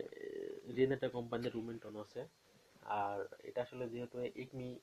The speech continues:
ল্যাবরেটরিজ লিমিটেড, একমি কোম্পানি, একমি কোম্পানি এটা বের করেছে রুমিজেস্ট, অর্থাৎ রুমেন্টন এবং রুমিজেস্ট কাছাকাছি প্রোডাক্ট। তবে দুইটা একমিটা এটা সহনীয় পর্যায়ে ব্যবহার করতে হয়,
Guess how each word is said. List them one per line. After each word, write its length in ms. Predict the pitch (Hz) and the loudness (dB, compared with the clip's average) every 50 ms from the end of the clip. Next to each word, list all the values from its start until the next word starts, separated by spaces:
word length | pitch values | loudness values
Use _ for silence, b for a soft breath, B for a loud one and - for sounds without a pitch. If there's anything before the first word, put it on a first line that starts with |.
| - - - | -12 -4 0
ল্যাবরেটরিজ 440 | 117 117 113 113 110 - 117 110 - | 2 2 2 2 0 -4 -8 -8 -6
লিমিটেড, 440 | 113 113 110 107 - 113 113 117 113 110 - | -4 -4 -4 -2 -4 -4 -4 -4 -8 -8 -6
একমি 260 | - 117 - - 123 117 | -8 -8 -6 -6 -10 -8
কোম্পানি, 380 | - 117 113 104 107 107 113 135 139 B B B B B B B B - 113 | -8 -10 -8 -4 -4 -2 -2 -4 -6 B B B B B B B B -14 -14
একমি 180 | 110 - 120 | -10 -8 -6
কোম্পানি 400 | 113 - 120 117 - 117 117 117 | -2 0 0 0 2 2 4 4
এটা 160 | 113 - - 113 | 4 4 2 2
বের 160 | 113 117 107 - | 2 0 0 4
করেছে 380 | 117 120 117 - 131 127 - - - B B B B B B B B B B B B B B B B B B - - - - - | 2 2 4 6 4 4 4 4 0 B B B B B B B B B B B B B B B B B B -20 -20 -10 0 4
রুমিজেস্ট, 680 | 120 117 120 120 123 123 110 117 120 120 113 - - - - - - - - - | 6 6 6 6 6 4 6 8 8 8 8 6 2 -6 -10 -10 -8 -2 -2 -2
অর্থাৎ 420 | - 104 - - 135 147 170 - 120 | -2 -2 0 4 4 4 4 4 4
রুমেন্টন 480 | 113 113 117 120 127 127 - - 139 135 | 4 4 4 4 2 2 2 2 2 4
এবং 140 | 131 123 120 113 107 110 | 4 4 4 4 4 6
রুমিজেস্ট 420 | 107 110 107 98 98 92 - - - - - - - - - - - - - - - - - - - - - - - - - - - - | 6 6 4 4 4 2 2 -2 -4 -6 -6 -12 -18 -16 -16 -16 -18 -20 -20 -20 -20 -20 -20 -20 -20 -20 -20 -10 -8 -6 -6 -4 2 2
কাছাকাছি 420 | 127 - - 123 123 120 - 113 | 4 6 6 6 6 6 4 0
প্রোডাক্ট। 380 | - - 107 101 98 95 - - - B B B B B B B B B B B B - | 0 2 2 2 2 0 0 -4 -6 B B B B B B B B B B B B 2
তবে 360 | - 139 147 160 165 170 165 | 2 6 8 8 8 8 8
দুইটা 580 | - - 131 123 123 135 135 - - 143 143 143 | 4 0 -4 2 2 2 4 6 8 8 8 8
একমিটা 720 | - - 135 135 - 131 - - - 135 131 131 135 - - - - - _ - - - - - - - | 6 4 4 2 2 0 0 4 6 6 8 6 6 2 -2 -10 -20 -20 _ -20 -20 -20 -20 -12 -6 -4
এটা 220 | 117 113 135 131 | 6 8 8 8
সহনীয় 420 | 131 - 135 117 - 127 127 131 | 8 6 0 0 2 4 6 6
পর্যায়ে 320 | 131 - 127 120 - 123 123 | 8 6 6 6 6 4 4
ব্যবহার 240 | 117 117 120 117 110 | 6 6 6 6 4
করতে 260 | 117 110 107 107 120 | 4 0 2 2 2
হয়, 220 | 117 120 120 117 | 2 2 0 -2